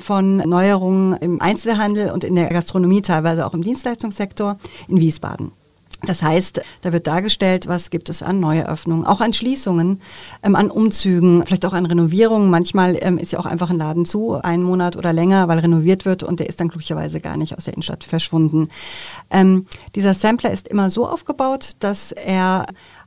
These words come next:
ein, äh, Lokal oder auch ein, ähm, Laden hat, ähm, das ein bisschen ausführlicher dargestellt wird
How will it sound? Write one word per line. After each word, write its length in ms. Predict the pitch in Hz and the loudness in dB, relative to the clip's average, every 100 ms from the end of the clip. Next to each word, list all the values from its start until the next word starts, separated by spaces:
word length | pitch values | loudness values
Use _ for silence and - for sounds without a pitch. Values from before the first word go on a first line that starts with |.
| _ | _
ein, 420 | - 185 202 202 196 | 0 2 4 4 4
äh, 120 | 175 | 2
Lokal 460 | 175 175 180 190 | 0 0 2 2
oder 200 | 196 180 | 4 2
auch 160 | 123 165 | 0 -2
ein, 380 | - 175 175 165 | -2 0 0 0
ähm, 380 | 170 170 170 170 | 0 2 4 4
Laden 460 | 160 165 196 208 | 2 2 2 2
hat, 340 | 190 190 - 190 | 0 -2 -6 -6
ähm, 180 | 175 170 | -4 -2
das 160 | 170 175 | -2 -2
ein 100 | 175 | -4
bisschen 280 | 180 180 | -4 -6
ausführlicher 720 | - - 262 285 285 254 233 - | -6 -4 -2 0 0 0 0 -2
dargestellt 640 | 214 214 233 - 220 214 214 | -2 -2 -4 -4 -4 -2 -2
wird 220 | 208 | -2